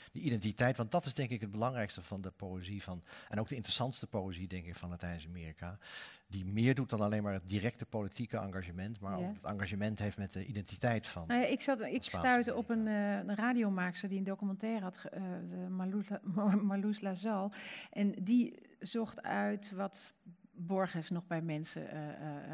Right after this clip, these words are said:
Speaker 2: eh, losmaakt. En zij zei, het, het, het is duidelijk dat hij gewoon diep doorgedrongen is tot de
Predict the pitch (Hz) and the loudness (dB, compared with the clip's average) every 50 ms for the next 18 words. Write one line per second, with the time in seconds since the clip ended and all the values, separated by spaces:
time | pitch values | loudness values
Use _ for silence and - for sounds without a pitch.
0 | 156 143 143 160 170 185 196 185 - - 165 156 156 156 147 - - 175 180 175 | -6 -6 -4 0 2 2 2 0 0 0 0 2 2 0 0 -2 -4 -4 -2 0
1 | 185 190 202 208 208 185 180 175 175 - - 175 175 - - 165 170 - - - | 2 2 2 2 2 0 0 0 -2 -2 -4 -6 -6 -6 -6 -8 -6 -10 -12 -14
2 | - - _ _ - 185 175 - 180 165 - - - - - _ - 180 - 190 | -16 -20 _ _ -6 -4 -4 -4 -6 -6 -6 -10 -14 -16 -16 _ -6 0 2 4
3 | 202 214 208 190 175 180 170 - 185 151 160 - 190 185 190 170 220 226 214 - | 4 4 2 2 0 -4 -4 -4 -6 -6 -4 -4 -4 -2 0 4 4 2 2 0
4 | - - - - - - _ _ _ _ _ - 202 196 190 185 180 160 - - | -6 -18 -20 -20 -20 -20 _ _ _ _ _ 0 2 2 4 2 0 0 -2 -6
5 | - - - - 180 175 180 180 180 170 147 175 - - - 175 - 180 | -12 -16 -10 -8 -2 0 0 2 2 0 -2 -2 -4 -6 -10 -10 -10 -12